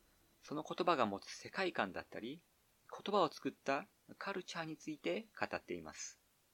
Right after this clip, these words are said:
現在の僕たち、そして日本の新雪を滑るスキーシーンには、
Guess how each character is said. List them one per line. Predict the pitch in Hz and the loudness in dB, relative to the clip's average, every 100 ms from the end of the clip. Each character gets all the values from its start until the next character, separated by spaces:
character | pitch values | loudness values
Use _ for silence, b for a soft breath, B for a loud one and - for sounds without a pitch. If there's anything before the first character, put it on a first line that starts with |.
| _ _ _ _ _ _ _ _ _ | _ _ _ _ _ _ _ _ _
現 | - 160 | -2 6
在 | 131 101 | 6 6
の | |
僕 | 90 101 | 2 -4
た | - | -6
ち、 | - 90 - _ _ _ - | -10 -10 -12 _ _ _ -12
そ | - | -8
し | - - | -8 -2
て | 143 147 - _ - | -2 -2 -14 _ -10
日 | 117 - | -10 -4
本 | - 156 | -2 0
の | |
新 | 156 - 151 | 0 0 2
雪 | 156 - | 2 6
を | 143 | 4
滑 | - 139 | 4 2
る | 131 | 2
ス | 127 | 0
キ | - 131 | -4 -4
ー | |
シ | 117 - | -2 -2
ー | 113 | -2
ン | |
に | 98 | 0
は、 | 104 131 | 0 -2